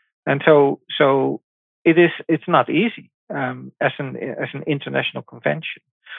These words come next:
but it's brilliant. It is, it, it's, it, the principle of it is that, um, if, if a child is taken away from, uh, another parent,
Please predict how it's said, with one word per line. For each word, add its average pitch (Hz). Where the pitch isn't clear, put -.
but 165
it's 196
brilliant. -
It 160
is, 160
it, 139
it's, 139
it, 131
the 139
principle 190
of 139
it 143
is 117
that, 123
um, 120
if, 151
if 165
a 202
child 170
is -
taken 135
away 113
from, 120
uh, 107
another 131
parent, -